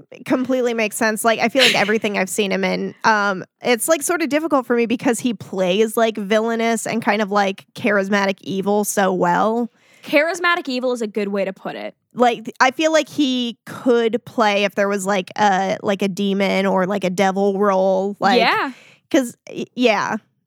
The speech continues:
Speaker 1: And so, like, because of that, I feel like I'm just very distrustful of him inherently, no matter what role it is.
Speaker 2: Yeah.
Speaker 1: I'm just like,
Speaker 2: But
Speaker 1: "I don't know
Speaker 2: also,
Speaker 1: why, but I feel like I can't trust
Speaker 2: doesn't
Speaker 1: you."
Speaker 2: he have, like, the same eyes as somebody?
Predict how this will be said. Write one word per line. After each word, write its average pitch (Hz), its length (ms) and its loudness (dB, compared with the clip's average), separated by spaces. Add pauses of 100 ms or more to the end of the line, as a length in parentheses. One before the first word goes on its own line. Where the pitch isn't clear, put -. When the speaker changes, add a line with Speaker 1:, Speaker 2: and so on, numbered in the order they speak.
(120)
Speaker 1:
And 240 260 2
so, 285 140 4
like, 277 180 0
because 226 460 0
of 254 80 0
that, 277 220 2
I 220 80 -4
feel 240 160 0
like 247 140 0
I'm 220 260 0
just 214 220 -2
very 185 300 0
distrustful - 680 -6
of 107 180 -4
him 180 280 -2
inherently, 277 640 -2
no 240 160 2
matter 285 280 0
what 262 280 0
role 226 260 0
it 190 120 -4
is. 135 380 -4
Speaker 2:
Yeah. 180 340 -2 (260)
Speaker 1:
I'm 233 140 -2
just 220 200 -2
like, 202 200 -2
Speaker 2:
But 302 100 6
Speaker 1:
"I 349 80 6
don't 339 160 2
know 330 160 2
Speaker 2:
also, 294 120 2
Speaker 1:
why, 254 200 4
but 214 100 -2
I 196 80 -2
feel 233 220 -2
like 233 160 -2
I 214 80 0
can't 208 260 -8
trust 214 340 -10
Speaker 2:
doesn't 302 300 0
Speaker 1:
you." 349 80 -4
Speaker 2:
he 330 60 -4
have, 277 100 -2
like, 240 180 -4
the 214 120 -2
same 214 280 -4
eyes 208 360 -2
as 220 160 -8
somebody? 226 640 -2